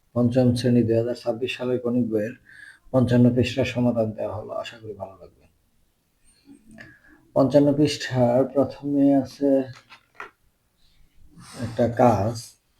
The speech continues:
যে নিচের ভগ্নাংশগুলোকে সমহর বিশিষ্ট ভগ্নাংশে রূপান্তর করে তুলনা করি। তো আমি আগের ভিডিওতে দিয়েছিলাম যে সমহর বিশিষ্ট ভগ্নাংশ কিভাবে রূপান্তর করতে হয় এবং সেটা কিভাবে ছোট বড় নির্ণয় করা হয়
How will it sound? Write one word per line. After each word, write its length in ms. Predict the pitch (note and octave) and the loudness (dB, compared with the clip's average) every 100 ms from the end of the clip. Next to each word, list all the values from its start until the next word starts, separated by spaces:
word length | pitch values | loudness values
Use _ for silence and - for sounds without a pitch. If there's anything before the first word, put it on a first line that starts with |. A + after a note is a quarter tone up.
| - _ _ _ _ _ - | -20 _ _ _ _ _ -10
যে 160 | A2 A2+ | 0 2
নিচের 360 | B2+ A#2 C#3 | 2 4 2
ভগ্নাংশগুলোকে 920 | A2+ A2 A#2+ B2 B2+ B2 B2+ - G#2+ | 4 2 0 -2 -4 0 0 -2 -6
সমহর 420 | - B2 B2 B2 A#2+ | -8 -6 -2 -2 -2
বিশিষ্ট 360 | A#2+ A#2 - | -4 -8 -8
ভগ্নাংশে 500 | G#2+ G2+ G#2+ G#2 A2 | -8 -8 -10 -14 -12
রূপান্তর 380 | A2+ A2 G2 A2 - | -12 -12 -12 -16 -10
করে 140 | A2 | -10
তুলনা 340 | A#2+ C3 A#2 G2+ | -8 -4 -4 -4
করি। 220 | - - _ _ _ - - - - _ _ - | -12 -20 _ _ _ -20 -20 -20 -20 _ _ 0
তো 180 | A#2+ | 0
আমি 320 | A#2 B2 B2+ B2 | 2 2 2 4
আগের 200 | B2 A#2 | 4 4
ভিডিওতে 460 | A#2 B2 A#2+ A#2+ | 4 4 2 -2
দিয়েছিলাম 540 | A2 A2 - A2 G#2+ A2 | -6 -8 -8 -10 -8 -8
যে 100 | A#2 | -10
সমহর 360 | A#2+ A2+ A2 | -10 -6 -6
বিশিষ্ট 380 | G2+ G2 G2+ - | -8 -14 -12 -8
ভগ্নাংশ 520 | G2 G#2 G2+ G#2 - G#2+ | -6 -6 -8 -12 -14 -18
কিভাবে 320 | G#2 G2+ G2+ A2 | -10 -8 -8 -12
রূপান্তর 400 | G2+ G#2+ - G2+ G#2 | -14 -16 -16 -20 -20
করতে 220 | - F#2 | -16 -12
হয় 140 | G2+ - _ - _ _ _ | -12 -14 _ -20 _ _ _
এবং 240 | A2 A2 A2 | -2 0 0
সেটা 320 | - A2 G#2 | -4 -4 -4
কিভাবে 360 | A2+ A2 A2 A2 | -2 -2 -2 -6
ছোট 240 | C3 B2 | -10 -8
বড় 260 | A2+ A#2+ A#2 | -6 -8 -8
নির্ণয় 300 | A#2+ A#2 A2 | -8 -8 -8
করা 260 | A2 A2 | -8 -10
হয় 220 | G2 C#3+ | -8 -10